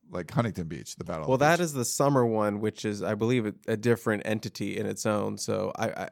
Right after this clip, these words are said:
Speaker 2: don't quote me on that, but I'm pretty sure they're two different, uh, seven-on-seven entities. So I
Speaker 1: Yeah.
Speaker 2: expect to cover, uh, the battle, the summer Battle of the Beach, uh, out at Huntington.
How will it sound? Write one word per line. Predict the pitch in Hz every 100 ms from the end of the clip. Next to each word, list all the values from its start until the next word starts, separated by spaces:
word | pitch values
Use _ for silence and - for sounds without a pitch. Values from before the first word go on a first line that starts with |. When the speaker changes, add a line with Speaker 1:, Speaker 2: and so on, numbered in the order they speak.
| - _ -
Speaker 2:
don't | 139 135
quote | - 143
me | 120
on | 107
that, | 104
but | 104
I'm | 101
pretty | 135 123
sure | - 107
they're | 101
two | - 113
different, | 107 107 110 - 104 95 - _ _ _ _ 120
uh, | 147 196 95 - _ _ _ -
seven-on-seven | - 117 104 101 113 107 -
entities. | 110 - - 104 107
So | - - 107 104 104 107 - -
I | 139
Speaker 1:
Yeah. | 143
Speaker 2:
expect | 107 - 139 -
to | 123
cover, | 123 107 104 101
uh, | 98 -
the | 110
battle, | 110 113 110 101 101 _
the | 120
summer | - 147 127
Battle | 113 104 104
of | 101
the | 98
Beach, | 101 101 - -
uh, | 107 98
out | - 110
at | 101
Huntington. | 107 101 98 - 107